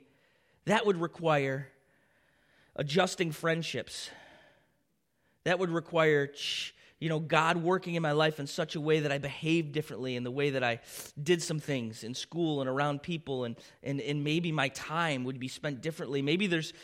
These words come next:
there's some ways that if I really valued God and it was really real, that my life would begin to change and, and give up some things that seem so important."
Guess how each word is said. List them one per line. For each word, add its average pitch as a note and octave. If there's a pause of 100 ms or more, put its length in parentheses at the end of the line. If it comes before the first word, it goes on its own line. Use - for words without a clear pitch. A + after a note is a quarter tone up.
(160)
there's E3+ (220)
some D#3+ (140)
ways F#3
that E3
if D#3
I D#3
really F#3+
valued E3+
God E3
and D#3
it C3+
was D3+
really F3
real, D3+ (220)
that F3
my E3
life F3
would E3
begin D#3+
to C#3+
change D3+ (320)
and, E3
and E3
give F#3+
up G3
some D3+
things B2
that -
seem G3
so F3
important." D3+